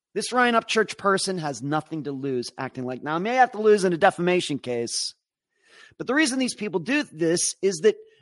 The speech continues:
nobody would sink thousands and thousands and thousands of dollars into trying to communicate to tens of thousands of people.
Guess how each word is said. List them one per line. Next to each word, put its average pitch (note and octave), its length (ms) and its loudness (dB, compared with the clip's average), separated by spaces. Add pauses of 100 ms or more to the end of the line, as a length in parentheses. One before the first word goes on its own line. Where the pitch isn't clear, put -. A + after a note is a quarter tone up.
nobody C#4 560 4
would G#3 600 4 (180)
sink - 320 -4
thousands G3+ 560 0
and E3+ 160 -4
thousands E3+ 480 0
and D3+ 120 -4
thousands D3 500 -2
of B2 140 -12
dollars D3 680 -2 (420)
into F3+ 300 -4
trying G#3 340 2
to D#3 80 -10
communicate E3+ 760 -4 (160)
to D3+ 380 0
tens F#3+ 340 -2
of D#3 100 -2
thousands D3+ 440 2
of C3+ 120 -8
people. C#3+ 500 -4